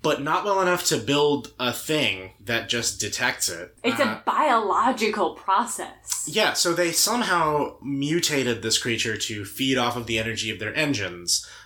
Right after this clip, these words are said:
Speaker 1: but it still wants that good, good, tasty morph energy.
Speaker 2: Yeah.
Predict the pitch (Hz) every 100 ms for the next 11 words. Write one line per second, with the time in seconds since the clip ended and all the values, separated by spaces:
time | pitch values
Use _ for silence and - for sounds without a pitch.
0 | - 143 147 143 - 156 147 135 - 127
1 | 123 135 156 - 123 113 110 101 117 120
2 | 113 113 120 117 120 117 - 110 107 110
3 | 143 170 175 190 202 294 196 170 254